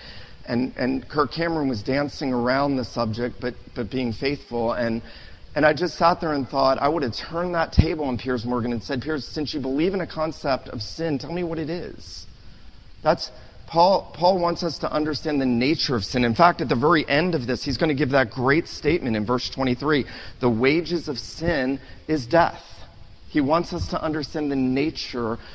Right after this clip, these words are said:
of sin. Now, our Westminster Shorter Catechism tells us what it is. Sin is any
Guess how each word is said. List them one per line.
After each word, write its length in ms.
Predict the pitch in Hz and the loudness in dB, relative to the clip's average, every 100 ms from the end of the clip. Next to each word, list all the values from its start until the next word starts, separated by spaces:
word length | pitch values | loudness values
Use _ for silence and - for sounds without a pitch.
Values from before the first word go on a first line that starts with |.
| - - - | -18 -8 -2
of 140 | 143 | -2
sin. 300 | - 196 156 | 0 2 4
Now, 200 | 123 120 | 6 8
our 260 | 127 135 131 | 8 6 2
Westminster 720 | 151 131 135 160 143 - 147 | 2 4 4 4 -6 -4 -6
Shorter 300 | - 160 160 | -2 -2 0
Catechism 580 | 165 170 170 143 120 113 | 2 0 0 -4 -4 -2
tells 320 | 127 127 127 | 0 0 0
us 180 | 131 - | -4 -2
what 160 | 123 | -2
it 100 | 147 | 0
is. 200 | 165 117 | -2 -4
Sin 380 | - - 135 143 | -6 -4 0 2
is 180 | 151 120 | 2 0
any 360 | 143 143 156 160 | 0 2 2 0